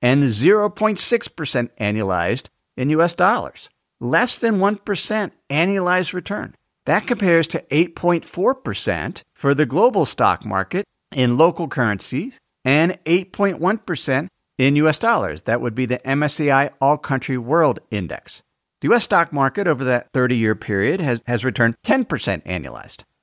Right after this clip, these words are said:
It's absolutely amazing when you consider Chinese economic output. Its G D P grew from nineteen ninety-two, it was at four hundred and twenty-seven billion dollars,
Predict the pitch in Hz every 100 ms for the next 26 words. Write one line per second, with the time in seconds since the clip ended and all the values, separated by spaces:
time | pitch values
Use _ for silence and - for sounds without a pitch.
0 | _ _ _ _ - - 208 208 214 165
1 | 175 147 196 254 220 123 117 117 120 135
2 | 151 139 170 139 139 - _ - 190 202
3 | 233 247 226 - - 165 170 160 156 147
4 | - 120 151 - - 87 85 _ _ -
5 | 151 - - - 185 214 151 196 220 113
6 | 113 - _ - 170 294 170 196 220 160
7 | 143 160 196 202 185 180 170 170 254 202
8 | 151 143 - - 185 196 185 185 185 _
9 | 135 120 170 156 139 139 123 107 127 202
10 | 170 107 85 78 107 170